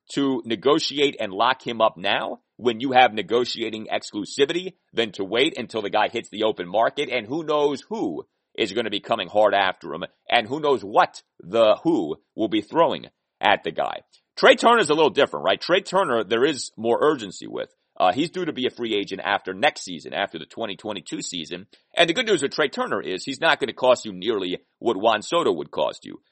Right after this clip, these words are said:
Trea Turner's already going into his age twenty-eight season.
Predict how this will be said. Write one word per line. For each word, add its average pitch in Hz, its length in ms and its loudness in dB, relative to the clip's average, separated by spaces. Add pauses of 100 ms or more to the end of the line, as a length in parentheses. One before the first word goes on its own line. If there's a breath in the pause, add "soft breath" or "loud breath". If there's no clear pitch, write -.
Trea 170 220 6
Turner's 165 360 -2
already 120 340 2
going 110 280 0
into 101 120 -4
his 90 100 -4
age 104 240 0
twenty-eight 98 420 -2
season. 78 460 -10